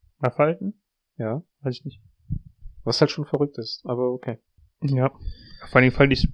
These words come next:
Speaker 1: vierundzwanzig, fal-, falte ich jeden Dienstag.
Speaker 2: Ich werd jetzt auf jeden Fall gleich nach Hause fahren, mir einen Snickers holen.
Speaker 1: Bei der Tanke?
Speaker 2: Mhm.
Speaker 1: Gucken, ob's da Milky Way gibt.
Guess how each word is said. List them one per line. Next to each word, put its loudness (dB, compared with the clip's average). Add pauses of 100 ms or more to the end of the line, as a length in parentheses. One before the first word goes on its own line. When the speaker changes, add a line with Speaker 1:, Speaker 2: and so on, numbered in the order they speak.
(320)
Speaker 1:
vierundzwanzig, -2 (340)
fal-, -2
falte 6
ich 2
jeden 4
Dienstag. 0 (180)
Speaker 2:
Ich -8
werd 2
jetzt -2
auf -6
jeden -4
Fall -2
gleich -4
nach -6
Hause -4 (100)
fahren, -6
mir -8
einen -8
Snickers -8
holen. -10 (320)
Speaker 1:
Bei 2
der 0
Tanke? 0 (300)
Speaker 2:
Mhm. -12
Speaker 1:
Gucken, 0
ob's 2
da 4
Milky 0
Way 0
gibt. -8